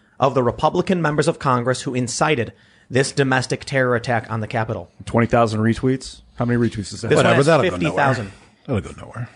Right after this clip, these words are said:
Speaker 1: It, it, it's, it's not about, it's not about that.
Speaker 2: It's crazy.
Speaker 1: What peop-, what people need to understand, you know, when they were saying that Mike Pence doesn't have the power or the authority, it's about willpower. We're human beings. We're not computer programs. What's to stop me right now from getting up and just leaving?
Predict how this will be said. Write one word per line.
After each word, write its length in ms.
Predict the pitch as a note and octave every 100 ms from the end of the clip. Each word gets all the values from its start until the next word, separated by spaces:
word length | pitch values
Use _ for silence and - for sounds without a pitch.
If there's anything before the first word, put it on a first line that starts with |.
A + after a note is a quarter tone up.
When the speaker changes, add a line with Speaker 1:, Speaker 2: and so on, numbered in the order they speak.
| -
Speaker 1:
It, 160 | D3 D#3
it, 80 | D#3
it's, 120 | D3+
it's 160 | D#3 E3
not 140 | F#3
about, 360 | F#3 D3 A#2 -
it's 120 | B2+
not 140 | C#3+ E3
about 240 | D3 C3+
that. 240 | G#2 F#2 _
Speaker 2:
It's 140 | A#2 -
crazy. 560 | - A#2+ B2+ A#2 E2+
Speaker 1:
What 160 | D#2 D3
peop-, 160 | F3+
what 140 | E3+ D#3+
people 180 | F3+ G#3
need 80 | G3
to 80 |
understand, 640 | D3+ C3+ - C#3 B2+ A#2 -
you 140 | A#2+
know, 200 | A#2 A#2 A2
when 220 | A2 B2
they 80 | D#3
were 120 | F#3
saying 600 | - C3+ B2 A#2+ A#2 A2+
that 320 | A2+ A2 G#2 -
Mike 220 | B2 B2
Pence 220 | C#3 B2
doesn't 220 | - A#2+
have 140 | A#2 A2+
the 40 |
power 320 | A2 A#2 A2+ A2
or 100 | G#2+
the 80 | G#2
authority, 460 | G2 A2 G#2 F2 F2 _ _ _ _
it's 160 | - -
about 380 | B2+ A#2+ A#2+ G#2+
willpower. 720 | G2+ B2+ D#3 C3+ A#2+ G2+ F#2 -
We're 140 | C#3+ C#3
human 300 | F#3+ G3 D#3+
beings. 400 | D#3+ C#3 A2+ B2
We're 60 |
not 100 | B2
computer 340 | - A#2 E3 D#3
programs. 680 | - A#2 B2 F#2+ E2+ - - _ - _ -
What's 200 | F3 -
to 80 | G#3+
stop 220 | C4 F3+
me 100 | F3
right 220 | C3 D#3
now 120 | D3+
from 200 | D3 A#2+
getting 280 | G#2+ D3+ D3+
up 160 | B2 -
and 140 | A2+
just 180 | A2 G#2+
leaving? 320 | G#2 G#2 F2+